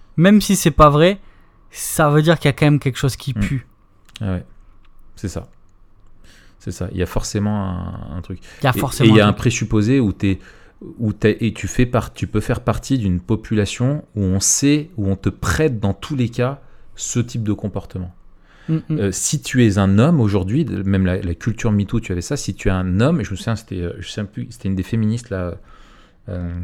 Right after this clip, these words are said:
Speaker 2: qui était à l'initiative du mouvement, elle disait dans une interview, « Tous les hommes sont des potentiels violeurs. » Parce que t'es un homme,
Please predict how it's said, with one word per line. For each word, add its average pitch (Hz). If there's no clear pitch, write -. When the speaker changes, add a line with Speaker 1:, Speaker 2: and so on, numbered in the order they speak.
Speaker 2:
qui -
était -
à -
l'initiative 95
du 92
mouvement, 95
elle 90
disait 104
dans 95
une 101
interview, « 107
Tous -
les 110
hommes 127
sont 104
des 92
potentiels 110
violeurs. » 87
Parce 117
que -
t'es 113
un 95
homme, 92